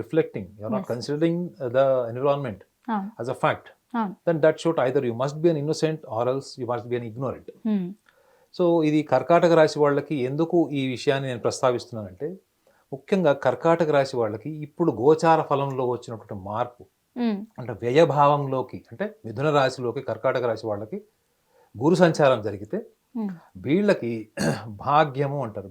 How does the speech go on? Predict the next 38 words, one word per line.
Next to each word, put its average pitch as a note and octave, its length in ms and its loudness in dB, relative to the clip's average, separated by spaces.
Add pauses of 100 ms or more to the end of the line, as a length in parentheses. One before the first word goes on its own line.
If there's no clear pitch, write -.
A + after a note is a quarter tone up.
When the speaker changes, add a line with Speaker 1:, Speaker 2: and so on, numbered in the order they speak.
Speaker 1:
భాగ్యస్థానం B2 640 -2
అంటే G#2+ 140 -8
నైన్త్ B2 400 -6
హౌస్, F#2 180 -10 (420)
Speaker 2:
మ్మ్. A#3+ 120 0
Speaker 1:
వీళ్ళకి D3+ 360 2
శని C3+ 240 -4
సంచారం B2+ 460 0
జరిగింది. A#2+ 420 -6 (240)
Speaker 2:
మ్మ్. A#3 180 0
Speaker 1:
At - 60 -4
the C#3+ 100 0 (140)
same F#3 220 6
time C#3 160 0
కర్కాటక D#3+ 400 2
రాశి C3 260 2
వాళ్ళకి B2 240 0
అష్టమ D#3+ 400 -2
భావంలోకి C#3+ 760 0
రాహువు, C3+ 540 -2 (120)
కుటుంబ E3 320 0
స్థానంలోకి B2+ 760 -4
కేతువు A#2 280 -4
సింహరాశిలో B2+ 520 -2
ప్రవేశించాడు. A2+ 520 -6 (760)
Speaker 2:
ఓకే. G#3 200 -6
Speaker 1:
చాలా F3 320 2 (100)
చాలా D#3+ 200 6
ఇంపార్టెంట్ E3+ 800 -2
పోర్ట్ఫోలియోస్లోకే C#3+ 880 0
ఈ C3+ 220 -4
ప్రధానమైనటువంటి C3+ 960 -2
నాలుగు B2 320 -2
గ్రహాలు, A2+ 340 -2
ముఖ్యంగా B2 360 -4
రెండు C3+ 200 -4
ఛాయాగ్రహాల B2 640 0
యొక్క A#2 160 -4